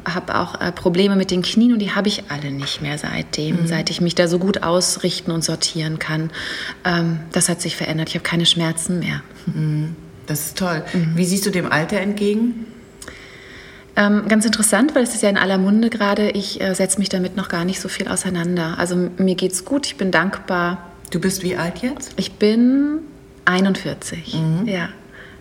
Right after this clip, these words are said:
Speaker 1: Ist ja auch noch eigentlich kein Alter,
Speaker 2: Nein,
Speaker 1: ne?
Speaker 2: nein, überhaupt
Speaker 1: Also,
Speaker 2: nicht. Mhm.
Speaker 1: ähm,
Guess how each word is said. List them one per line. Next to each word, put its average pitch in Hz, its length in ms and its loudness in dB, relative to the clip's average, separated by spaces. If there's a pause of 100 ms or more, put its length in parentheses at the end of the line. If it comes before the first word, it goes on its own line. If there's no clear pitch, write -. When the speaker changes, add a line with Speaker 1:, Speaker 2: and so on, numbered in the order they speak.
(160)
Speaker 1:
Ist - 160 -4
ja 180 120 4
auch - 120 -6
noch 156 160 -4
eigentlich - 380 -6
kein 135 220 -6
Alter, 120 360 -2
Speaker 2:
Nein, 180 160 6
Speaker 1:
ne? 175 60 4
Speaker 2:
nein, 233 120 6
überhaupt 208 240 2
Speaker 1:
Also, 170 300 4
Speaker 2:
nicht. 160 300 -2
Mhm. 165 100 -2
Speaker 1:
ähm, 175 240 2